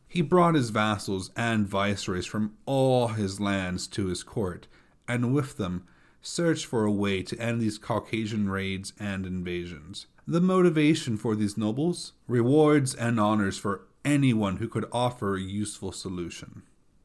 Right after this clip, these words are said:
Among the nobles in Shapur's court stood out a man named Anak Pahlavi. Anak was a relative of the Armenian king Khosrov the Second.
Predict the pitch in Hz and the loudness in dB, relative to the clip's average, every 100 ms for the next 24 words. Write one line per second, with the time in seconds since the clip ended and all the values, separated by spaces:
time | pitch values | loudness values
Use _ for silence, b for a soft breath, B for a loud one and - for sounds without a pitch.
0 | - 190 214 233 220 190 185 - 131 135 | 0 6 8 8 6 4 2 0 4 4
1 | 127 110 101 113 107 117 - 117 107 - | 6 4 4 2 0 -2 0 0 0 -4
2 | - 123 104 - - 170 170 156 147 143 | -4 -2 -2 -4 -4 0 0 0 0 0
3 | 143 135 110 104 104 - 120 123 117 123 | 0 0 2 0 -2 -2 -2 0 0 -2
4 | - - - 107 95 90 85 87 - - | -4 -12 -6 -2 0 -2 -4 -8 -16 -8
5 | - 190 196 202 190 147 139 131 117 131 | -2 2 4 4 2 0 2 4 4 2
6 | 127 107 95 110 110 120 120 147 165 156 | 2 0 0 -4 0 2 2 2 2 2
7 | 131 - 151 104 92 139 139 131 107 92 | 0 0 0 0 0 0 0 -2 0 0
8 | 90 104 - 107 90 82 78 90 | -2 -4 -4 -4 -6 -8 -12 -14